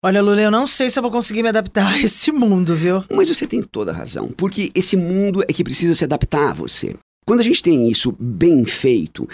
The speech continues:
Speaker 2: você tem, por exemplo, o filtro de spam. Né? A quantidade de spam que é distribuído no mundo é enorme. E é só você olhar, é, a pasta de spam na sua máquina, você vai ver uma quantidade enorme de coisas que você nunca viu.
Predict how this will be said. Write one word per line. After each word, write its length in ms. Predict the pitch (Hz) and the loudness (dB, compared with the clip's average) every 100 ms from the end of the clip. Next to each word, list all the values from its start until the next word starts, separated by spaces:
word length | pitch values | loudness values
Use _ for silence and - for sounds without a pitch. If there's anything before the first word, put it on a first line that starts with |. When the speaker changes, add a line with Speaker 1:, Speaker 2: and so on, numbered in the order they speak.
| - | -8
Speaker 2:
você 200 | - 185 | -2 0
tem, 140 | 196 202 | 0 0
por 140 | 180 | 2
exemplo, 260 | 151 175 165 | 2 2 0
o 20 | |
filtro 380 | - 190 180 156 | -2 -2 -2 -2
de 120 | 139 | -2
spam. 460 | - - 123 101 87 _ _ _ | -4 -2 -2 -2 -4 _ _ _
Né? 160 | - 160 | -2 -2
A 60 | - | -2
quantidade 480 | - 214 208 214 180 | 0 0 0 0 -2
de 100 | 147 | -2
spam 380 | 135 - 135 123 | -2 0 0 2
que 80 | |
é 40 | 107 | -2
distribuído 400 | - 110 110 104 | -6 -4 -2 0
no 80 | 104 | 0
mundo 260 | 120 123 | 0 0
é 60 | 139 | 2
enorme. 800 | 160 147 131 131 117 98 87 82 - _ - | 4 6 6 4 2 0 0 -2 -6 _ 0
E 240 | 202 220 | 0 2
é 80 | - | 0
só 160 | - 202 | -2 -2
você 220 | 214 - | 0 0
olhar, 560 | 160 117 123 147 156 - | 2 2 4 4 2 2
é, 300 | 120 117 117 | 2 2 2
a 140 | 117 | 0
pasta 480 | 107 135 156 165 - | -2 0 0 0 -2
de 120 | 95 110 | -2 0
spam 440 | - - 135 143 | -2 0 2 4
na 140 | 110 | 2
sua 200 | 98 113 | 0 0
máquina, 380 | 98 123 139 156 | 2 2 2 0
você 80 | 156 | 0
vai 100 | 190 | 0
ver 60 | 226 | 0
uma 160 | 233 | 0
quantidade 420 | 226 240 220 208 | 0 -2 -2 -2
enorme 380 | 214 190 185 208 | -2 0 0 2
de 80 | 170 | 0
coisas 240 | 202 202 | 0 0
que 60 | - | -2
você 100 | 208 | 0
nunca 420 | 220 185 214 - | 2 4 2 0
viu. 300 | 214 202 156 | -2 0 0